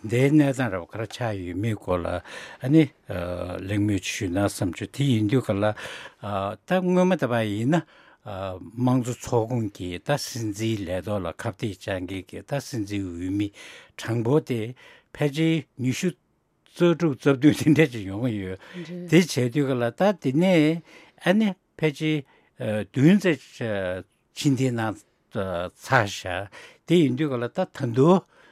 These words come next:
Speaker 1: 어, 뉴슈도 한번 대요래. 아니, 뉴슈 콩네. 아니, 다, 단다 주, 어, 기승 사 부비니까 돼. 아니, 어,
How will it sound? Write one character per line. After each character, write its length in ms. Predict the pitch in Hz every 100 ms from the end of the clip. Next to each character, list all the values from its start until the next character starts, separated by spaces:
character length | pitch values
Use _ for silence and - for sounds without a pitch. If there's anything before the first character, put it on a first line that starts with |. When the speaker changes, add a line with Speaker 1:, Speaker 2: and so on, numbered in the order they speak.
| _
Speaker 1:
어, 300 | 104 92 92
뉴 180 | 90 104 110
슈 160 | -
도 80 | 151
한 80 | 104
번 80 | 95
대 320 | 98 101 90
요 120 | 90 90
래. 160 | 104 - - - -
아 100 | 170
니, 160 | 208
뉴 220 | 143 120 120
슈 400 | - 160 190 180 -
콩 340 | - 151 127 104
네. 320 | 95 107 113 - - -
아 100 | 139
니, 160 | 180 156 -
다, 440 | 104 95 90 90 -
단 160 | - 98
다 140 | 110 -
주, 320 | - 196 147 - - _ -
어, 240 | 95 92 -
기 140 | 117
승 260 | 104 113 98 _ _ _ _
사 400 | - 113 104 92 -
부 160 | - 107
비 160 | 117
니 240 | 104 101 85
까 160 | 92
돼. 260 | 85 104 101 131
아 40 |
니, 200 | 156 156 - - _ -
어, 320 | 90 90 90